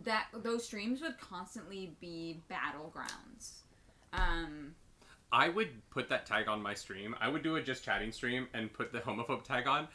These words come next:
Speaker 2: just so that people come in and be like, "Yeah, we don't like gays, right?" And I would be like, "No." <laughs>
Speaker 1: No.
Speaker 2: Just, like, have a squirt
Speaker 1: Sit
Speaker 2: bottle.
Speaker 1: down,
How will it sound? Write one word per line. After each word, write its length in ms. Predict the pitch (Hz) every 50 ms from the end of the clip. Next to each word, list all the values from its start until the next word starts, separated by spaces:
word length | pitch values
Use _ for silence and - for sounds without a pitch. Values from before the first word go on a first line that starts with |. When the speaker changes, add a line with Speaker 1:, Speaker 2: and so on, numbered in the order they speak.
| - - -
Speaker 2:
just 180 | - 135 127 -
so 60 | 160
that 140 | 156 151 -
people 220 | 160 151 - 143 139
come 160 | - 139 127
in 60 | 131
and 80 | 127 117
be 60 | 127
like, 200 | 120 113 107 -
"Yeah, 140 | 104 113 120
we 80 | 123 123
don't 180 | 123 127 139 131
like 140 | 127 123
gays, 220 | - 123 127 120 120
right?" 160 | 117 120 123 -
And 120 | 113 113
I 60 | 113
would 100 | 117 117
be 80 | - 117
like, 240 | 110 101 95 - 98
"No." 460 | 98 110 127 143 151 156 120 107 - - - - -
<laughs> 180 | - - -
Speaker 1:
No. 480 | - 220 220 233 240 240 240 202 175 - - - - - - - - - - 175 -
Speaker 2:
Just, 180 | 165 156 139
like, 140 | 165 156 147
have 140 | 151 147 143
a 60 | 143
squirt 320 | - - - 151 143 151
Speaker 1:
Sit 80 | 302 339
Speaker 2:
bottle. 320 | - 269 277 277 285 277
Speaker 1:
down, 0 | 277